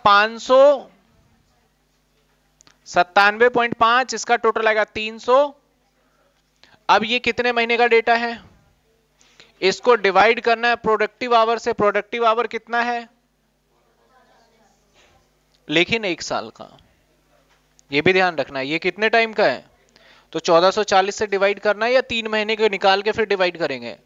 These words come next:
निकाल के। तो तीन महीने का क्या आता है हमारा आवर, अगर मैं आपसे पूछूं तो आप बोलोगे, "सर, चौदह सौ चालीस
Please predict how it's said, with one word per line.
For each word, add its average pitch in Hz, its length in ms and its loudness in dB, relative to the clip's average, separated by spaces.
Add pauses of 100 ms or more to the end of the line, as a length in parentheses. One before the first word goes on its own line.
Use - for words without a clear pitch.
(1040)
निकाल 180 440 2
के। 226 120 2
तो 220 120 2
तीन 214 220 -6
महीने 214 240 -4
का 214 140 -2
क्या 214 180 2
आता 214 200 2
है 220 60 0
हमारा 214 280 2
आवर, 208 240 0
अगर 202 240 -2
मैं 196 140 -4
आपसे 196 240 -4
पूछूं 208 280 -8
तो 214 100 0
आप 185 120 2
बोलोगे, 196 320 -2
"सर, 220 240 -2
चौदह 185 300 0
सौ 196 160 -4
चालीस 202 580 -2